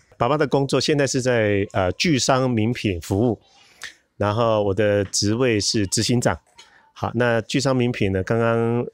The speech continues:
Julian 老师有说是什么行业嘛，哈，那巨商名品呢，是流行女装的连锁店。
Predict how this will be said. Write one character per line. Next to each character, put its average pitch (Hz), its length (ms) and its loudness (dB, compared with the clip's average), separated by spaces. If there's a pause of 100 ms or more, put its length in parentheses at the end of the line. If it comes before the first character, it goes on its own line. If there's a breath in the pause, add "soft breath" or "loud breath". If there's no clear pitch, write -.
Julian 113 300 0
老 87 100 0
师 95 160 -4
有 101 140 0
说 87 120 -4
是 110 120 -2
什 107 120 -2
么 92 80 -2
行 92 200 -2
业 107 160 0
嘛， 92 120 -2
哈， 95 160 0 (380 loud breath)
那 113 140 0
巨 143 120 -2
商 135 160 2
名 123 160 2
品 104 200 -2
呢， 98 240 0
是 104 340 0
流 104 160 0
行 117 240 0
女 98 100 0
装 110 220 -2
的 104 80 0
连 92 160 0
锁 92 160 -2
店。 110 180 2